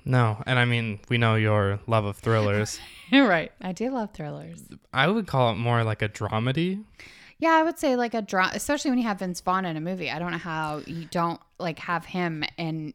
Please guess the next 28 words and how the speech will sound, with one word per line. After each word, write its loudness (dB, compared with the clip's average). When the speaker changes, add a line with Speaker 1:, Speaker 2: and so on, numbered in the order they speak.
Speaker 2:
you're -8
not 0
laughing 0
at -6
some 0
point. -8
Speaker 1:
Yeah. 4
Speaker 2:
Because -6
for 2
me, 4
it 2
was 0
so 2
nice -2
to -8
see -6
him. 0
We 2
haven't -2
seen -4
him 0
in 0
a 0
long 0
time -4
in -2
movies. -6
Speaker 1:
Mm-hmm. 0